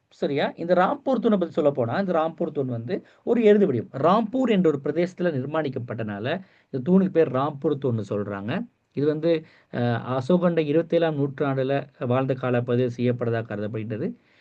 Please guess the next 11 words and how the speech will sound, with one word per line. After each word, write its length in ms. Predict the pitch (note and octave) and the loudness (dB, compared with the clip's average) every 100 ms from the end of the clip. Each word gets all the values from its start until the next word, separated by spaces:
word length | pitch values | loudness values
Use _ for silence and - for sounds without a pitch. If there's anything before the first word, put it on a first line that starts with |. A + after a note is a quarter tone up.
| _ | _
இது 120 | C#3+ C#3+ | -8 -8
சூனார் 640 | - G#3+ A3 G#3+ G#3 G#3 | -2 0 4 4 4 2
என்ற 240 | E3+ D#3+ D3+ | -2 0 2
ஒரு 160 | C#3+ C3 - _ _ _ | 4 0 -2 _ _ _
ஊடகத்தை 380 | D3+ E3 D#3 C#3+ | 4 6 6 4
பயன்படுத்தி 480 | B2+ C3+ B2+ B2 A#2 | 0 -2 -2 -2 -2
நிர்மாணிக்கப்பட்டிருக்குது. 960 | A2 A#2 C3 C#3 C#3 D3 C#3+ D#3+ F3 A#3+ _ _ _ _ _ _ _ _ _ C#3+ | -2 -2 -2 -2 -2 -4 -6 -6 -6 -8 _ _ _ _ _ _ _ _ _ -4
இந்த 160 | D3+ | 0
எருது 300 | D3 D#3+ A#3 B3 | 4 4 6 6
வடிவம் 280 | F#3 F3 | 4 4
த-, 260 | F#3 D3+ C#3 | 0 0 0